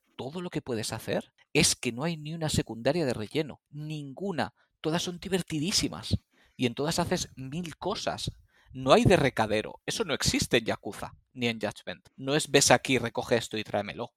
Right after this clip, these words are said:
Y si te dicen "Ve, ve, ven aquí, coge esto y tráemelo", es porque eso va a desembocar en otra cosa que hará que sigas y, y pasen más cosas todavía y se desfase todo el tema. Es como una que yo dije, "Esto es recadero fijo", que te,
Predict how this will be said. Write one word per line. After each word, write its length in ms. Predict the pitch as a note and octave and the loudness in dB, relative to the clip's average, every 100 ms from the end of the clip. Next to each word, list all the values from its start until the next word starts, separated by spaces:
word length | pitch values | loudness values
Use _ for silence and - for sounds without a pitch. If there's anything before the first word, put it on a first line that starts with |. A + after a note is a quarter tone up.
| _ | _
Y 80 | D3 | 2
si 160 | C#3 | 4
te 80 | A#2+ | 4
dicen 400 | B2+ C#3+ F#3 B2 | 4 4 2 6
"Ve, 180 | C#3+ - - | 4 2 2
ve, 240 | C3 C3 - | 4 4 2
ven 240 | C3+ C3+ F#3 | 4 6 6
aquí, 280 | F#3 A#2+ G#2 | 4 0 -2
coge 320 | C#3+ - D#3+ | -4 2 2
esto 200 | A#2+ - | 2 -2
y 80 | A2+ | 0
tráemelo", 540 | - D#3 D#3+ B2 C4+ - - _ - | 6 8 8 2 0 -6 -20 _ -2
es 140 | - | 0
porque 280 | D3+ - B2+ | -2 2 0
eso 200 | D3+ D3 | 2 4
va 80 | C3 | 4
a 20 | |
desembocar 720 | B2+ C3 A#2+ A2 - D#3 G#3 - | 4 2 0 -6 4 6 6 -2
en 220 | A#2 A2 _ | -4 -4 _
otra 320 | B2+ C#3 B2+ | -4 0 0
cosa 460 | - C#3+ - G#3+ - | 0 -4 2 0 2
que 120 | - | 0
hará 180 | A2 A#2 | 4 2
que 160 | - A2+ | 2 0
sigas 580 | - D#3+ F#3+ A#3+ C#4 - - - - | 0 -2 2 0 0 -6 -12 -20 -4
y, 260 | C#3 B2+ - - | 0 2 0 -4
y 100 | C3 | 0
pasen 420 | - D3+ F#3 D3+ | 4 6 6 4
más 260 | C3+ D3 - | 2 2 2
cosas 320 | D3+ C3+ - | -4 -4 -2
todavía 540 | B2+ A2 G#2 G3 G3+ - | 2 2 2 0 0 -2
y 120 | B2+ | -2
se 280 | - A2+ - | 0 0 -2
desfase 640 | A#2+ A2+ A2 - C3 - E3 | -10 -8 -2 2 2 4 0
todo 220 | C3 A2 | 0 -2
el 100 | G#2+ | 2
tema. 300 | D3+ G3+ G3+ - - - | 2 2 -4 -10 -20 -8
Es 120 | - | -6
como 380 | - D3+ B2+ A#2 _ | -2 0 2 0 _
una 220 | E3 E3+ | 2 4
que 120 | E3+ | 4
yo 120 | D3 | 4
dije, 320 | B2+ A#2+ A#2+ - | 2 4 2 2
"Esto 220 | C3+ D3+ | 0 0
es 60 | B2+ | 2
recadero 360 | A#2 A2+ B2 | 4 6 4
fijo", 360 | - A#2 - G2+ | 2 -6 -6 -6
que 100 | G#2+ | -6
te, 240 | - C2+ | -4 -6